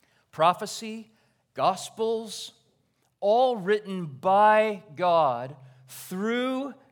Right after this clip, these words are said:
men so that we might know Him. The first book that we studied as a new church was the book of Philippians, a New Testament epistle written by the Apostle Paul.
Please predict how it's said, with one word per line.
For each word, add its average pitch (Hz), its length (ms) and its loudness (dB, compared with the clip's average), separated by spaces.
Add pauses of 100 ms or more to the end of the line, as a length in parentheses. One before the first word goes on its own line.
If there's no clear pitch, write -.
men 156 640 -2
so 190 320 -6
that 165 260 -8
we 185 360 -8
might 156 440 -6 (460)
know 131 400 -10
Him. 87 360 -18 (1300)
The 208 80 -8
first 240 340 -4
book 202 120 -10
that 170 100 -12
we 160 80 -10
studied 139 580 -4 (180)
as 143 300 2
a 127 180 -10
new 156 360 -10
church 131 500 -10
was 131 160 -12
the 127 100 -14
book 135 220 -8
of 131 240 -8
Philippians, 120 960 -4
a 123 240 -8 (260)
New 156 460 -10
Testament 147 800 -10
epistle 127 640 -16 (640)
written 139 200 -6
by 143 120 2
the 143 80 -4
Apostle 139 420 -8
Paul. 120 420 -12